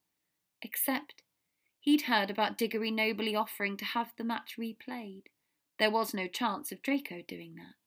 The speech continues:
Even if he would have so much as considered it, he would never have been able to set foot in Slytherin House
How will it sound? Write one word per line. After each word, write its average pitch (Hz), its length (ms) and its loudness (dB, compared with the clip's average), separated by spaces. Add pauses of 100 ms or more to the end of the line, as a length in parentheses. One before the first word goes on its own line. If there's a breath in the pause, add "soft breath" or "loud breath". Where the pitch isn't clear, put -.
(640)
Even 233 340 2
if 226 120 0
he 240 100 -2
would 208 140 0
have 202 120 -4
so 220 200 0
much 214 240 -4
as 208 100 -4
considered 233 560 -4
it, 190 180 -14 (540)
he 233 140 -6
would 220 140 -2
never 220 280 6
have 226 220 -4
been 240 120 0
able 262 320 -2
to - 120 -8
set - 260 -2
foot - 400 -6
in 202 140 -4
Slytherin 190 440 -4
House 220 280 -4